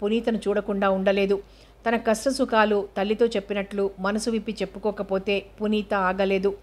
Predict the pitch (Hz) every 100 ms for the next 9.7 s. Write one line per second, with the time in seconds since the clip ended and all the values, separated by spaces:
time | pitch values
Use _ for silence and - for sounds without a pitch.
0 | - - - - - 262 294 262 202 208
1 | 220 220 208 202 208 202 - - 214 214
2 | 214 202 190 190 220 202 - 196 202 196
3 | 190 202 202 - - - - 190 196 220
4 | 214 208 214 196 190 190 196 185 208 214
5 | 247 208 - - - - 226 233 262 247
6 | 214 196 196 214 208 202 196 196 196 196
7 | 220 196 - 190 190 220 208 196 190 202
8 | - 196 - 196 196 190 185 202 202 196
9 | 196 196 196 196 196 196